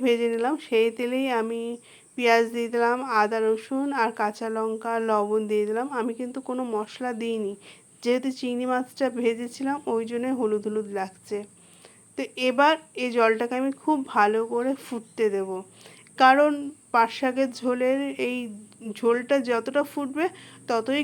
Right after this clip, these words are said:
কিন্তু বেশি টেস্টি হবে। ওই জন্য যতটা বেশি জল নেবে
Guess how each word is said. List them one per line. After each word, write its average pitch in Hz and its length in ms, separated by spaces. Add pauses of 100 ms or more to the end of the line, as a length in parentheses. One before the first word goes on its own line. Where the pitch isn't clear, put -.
কিন্তু 269 220
বেশি 233 340
টেস্টি 208 440
হবে। 190 320 (3000)
ওই 254 100
জন্য 294 160 (140)
যতটা 269 420
বেশি 269 280 (120)
জল 240 180 (140)
নেবে 262 200